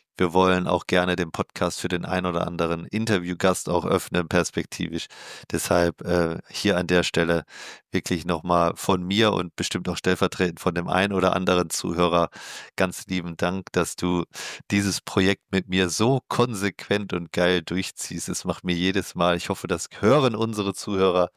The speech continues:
riesig, riesig viel Spaß. Es ist nie ein Pflichttermin, sondern immer ein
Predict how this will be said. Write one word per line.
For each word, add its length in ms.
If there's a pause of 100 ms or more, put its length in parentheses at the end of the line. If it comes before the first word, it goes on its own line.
(600)
riesig, 460
riesig 420
viel 240
Spaß. 480
Es 160
ist 180
nie 280
ein 200
Pflichttermin, 840
sondern 320
immer 320
ein 260